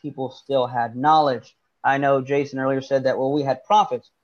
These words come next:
Well, then apparently it doesn't follow that you need the Bible as a starting point. If at one point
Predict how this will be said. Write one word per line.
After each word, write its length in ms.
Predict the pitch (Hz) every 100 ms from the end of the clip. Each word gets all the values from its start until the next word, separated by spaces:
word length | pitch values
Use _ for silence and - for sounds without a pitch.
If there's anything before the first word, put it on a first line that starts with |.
| _ -
Well, 160 | 180
then 220 | 175 180
apparently 560 | 170 - 190 196 165 160
it 80 | 156
doesn't 320 | 156 147 135
follow 540 | - 151 190 165 147
that 400 | 151 139 135 147 - - - -
you 160 | 147
need 300 | 156 143 151
the 80 | 151
Bible 340 | 131 131 139 139
as 160 | 127
a 40 | 151
starting 320 | - 196 254
point. 260 | - 127 -
If 180 | 156 -
at 160 | 135
one 240 | 135 156 175
point 380 | 165 175 139